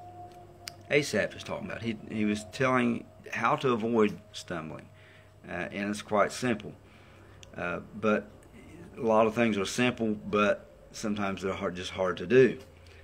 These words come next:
You know what to do, but it's sometimes hard to do it. Well, David writes in the, uh, thirty-seventh Psalm, I'm read, uh, verses one through three. He says, "Fret not thyself because of evildoers,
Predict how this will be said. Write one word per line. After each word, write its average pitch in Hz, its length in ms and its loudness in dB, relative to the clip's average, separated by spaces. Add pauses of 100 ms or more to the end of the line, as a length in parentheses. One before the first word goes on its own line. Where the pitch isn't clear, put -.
(320)
You 90 140 -8
know 95 140 -2
what 110 280 6
to 101 80 -4
do, 104 220 2
but 98 140 0
it's 87 140 -8
sometimes 92 540 -6
hard 92 240 -4
to 87 100 -8
do 110 140 6
it. - 200 2 (420)
Well, 104 100 -6
David 123 380 4
writes 95 420 2 (1700)
in 110 180 0
the, 107 240 4
uh, 95 120 2
thirty-seventh 110 640 2
Psalm, 98 500 -4
I'm 98 180 -8
read, 95 280 -4
uh, 87 180 -4
verses 87 460 -6
one 95 200 -6
through 85 200 -10
three. 82 360 -8 (500)
He 120 140 -2
says, 117 260 0
"Fret 151 340 2
not 95 260 0
thyself 87 560 -4
because 95 440 -4
of 87 120 -8
evildoers, 85 680 -8